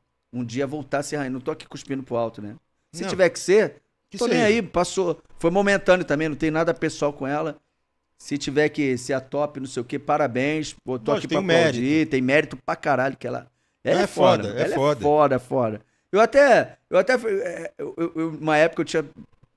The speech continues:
Speaker 1: tava meio chateado, mas depois por dentro a gente fica assim, cara, a gente, a gente fica assim, admirando, né?
Speaker 2: Sim.
Speaker 1: O, o lado profissional. Mas tem, tem coisas desnecessárias, não só com ela, como entre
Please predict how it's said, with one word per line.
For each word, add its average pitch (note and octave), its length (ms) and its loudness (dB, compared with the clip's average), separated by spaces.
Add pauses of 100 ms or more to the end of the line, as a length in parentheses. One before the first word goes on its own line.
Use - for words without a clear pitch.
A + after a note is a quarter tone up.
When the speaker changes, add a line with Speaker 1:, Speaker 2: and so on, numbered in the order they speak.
Speaker 1:
tava C3 200 2
meio D3 160 0
chateado, C#3+ 720 2 (380)
mas G3+ 220 6
depois A#3 320 6
por F#3 200 0
dentro F#3+ 300 4
a - 20 0
gente F3 60 -6
fica G3 120 -4
assim, E3+ 160 -6
cara, D3 200 0
a C#3+ 40 0
gente, C#3+ 220 -10
a D3 100 -2
gente G#3 180 -10
fica A#3 240 -4
assim, D3 280 -2
admirando, B2+ 680 -2
né? A#2 260 -6
Speaker 2:
Sim. C3 320 -12 (300)
Speaker 1:
O, C3+ 80 0
o - 20 2
lado C3 380 2
profissional. B2 760 -6 (400)
Mas - 140 -2
tem, G3 140 -4 (340)
tem A#3 120 -6
coisas C3+ 520 -2 (300)
desnecessárias, E3+ 760 -8
não G3 120 -10
só - 180 -8
com C3+ 220 -8
ela, G#2 280 -6 (300)
como A3+ 240 -6
entre A3 340 0